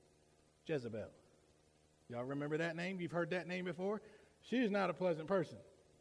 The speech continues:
She was not with God. She came from a, a community, a family that worships Baal. That's Ahab. We expect that from him 'cause he's not with God either. Supposed to be, but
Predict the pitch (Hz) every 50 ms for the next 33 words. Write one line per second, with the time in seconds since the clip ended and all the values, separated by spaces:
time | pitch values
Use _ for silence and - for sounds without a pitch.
0 | _ _ _ _ - _ _ _ _ _ _ _ - - 247 233 233 208 175 214
1 | 220 220 214 - - 170 170 - - 208 185 165 135 107 92 - - - - -
2 | _ _ _ _ _ _ _ - _ - - - - - - - - - 277 285
3 | 269 247 214 - - - - 226 240 233 220 - 220 220 214 208 190 180 - -
4 | - - - - - - - - 175 - - 208 202 220 262 285 262 247 - -
5 | 196 170 175 190 185 175 196 185 175 - - 214 247 285 285 240 202 165 156 175
6 | 190 175 175 190 190 - 180 196 214 269 247 - - 196 175 - - - - -
7 | - _ - _ _ _ _ _ _ _ _ _ _ _ _ - 135 190 226 220
8 | 190 156 110 - - - - - - - - - _ _ _ _ _ - _ _
9 | - _ _ - _ _ _ _ _ _ _ _ _ _ _ _ _ _ _ _
10 | _ _ - _ - 135 147 139 - 170 170 165 151 135 120 110 139 151 - -
11 | - 202 185 - - 160 147 - - 127 127 143 151 156 160 151 - 202 202 165
12 | 160 147 135 127 123 151 151 143 143 160 170 147 117 117 - - 240 269 - 196
13 | 151 151 156 160